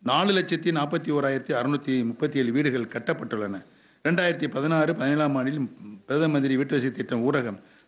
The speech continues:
தொடங்கப்பட்டு, ரெண்டாயிரத்தி பத்தொன்பது இருபதாம் ஆண்டு வரை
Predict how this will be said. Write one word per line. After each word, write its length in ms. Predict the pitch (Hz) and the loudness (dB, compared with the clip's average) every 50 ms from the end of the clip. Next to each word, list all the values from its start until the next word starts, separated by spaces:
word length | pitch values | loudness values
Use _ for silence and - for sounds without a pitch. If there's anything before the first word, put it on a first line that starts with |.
| _ _ - | _ _ 0
தொடங்கப்பட்டு, 500 | 135 143 160 156 147 120 117 117 110 170 156 | 2 2 4 2 2 0 -2 -2 -2 0 0
ரெண்டாயிரத்தி 400 | 139 139 151 151 147 - - - | 2 2 2 2 0 0 -4 -4
பத்தொன்பது 560 | 123 120 - - 151 143 131 127 123 127 151 165 165 160 - - - _ _ _ - | -4 -4 -2 -2 0 2 2 2 2 2 0 0 -4 -8 -14 -20 -20 _ _ _ 0
இருபதாம் 400 | 135 151 170 170 160 151 139 135 | 2 4 4 4 4 4 4 2
ஆண்டு 180 | 131 120 117 113 | 2 2 0 0
வரை 220 | 110 110 120 | 0 0 -2